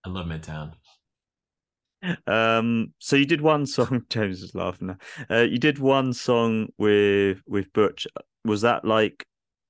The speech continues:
Speaker 2: when you were still deciding kind of whether you're gonna g-, go with the producer, not go with the
Speaker 1: Yeah,
Speaker 2: producer?
Speaker 1: that was, that was sort of pre being dropped.
Speaker 2: Okay, right.
Speaker 1: So we recorded that one and another one,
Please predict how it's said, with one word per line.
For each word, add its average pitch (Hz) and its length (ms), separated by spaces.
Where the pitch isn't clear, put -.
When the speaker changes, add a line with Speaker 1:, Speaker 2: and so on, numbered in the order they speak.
Speaker 2:
when 110 240
you 104 80
were 101 60
still 107 280
deciding 95 680
kind 92 300
of 90 220
whether 104 220
you're 95 120
gonna 98 220
g-, 95 60
go 104 160
with 95 100
the - 60
producer, - 480
not 92 260
go 90 140
with 90 120
the - 80
Speaker 1:
Yeah, 131 100
Speaker 2:
producer? 101 180
Speaker 1:
that 104 40
was, - 280
that 117 60
was 117 120
sort 95 180
of 85 60
pre 123 320
being 104 480
dropped. 90 520
Speaker 2:
Okay, 104 380
right. 90 220
Speaker 1:
So 95 320
we 92 140
recorded 92 480
that 92 200
one 87 200
and 90 120
another 87 320
one, 80 400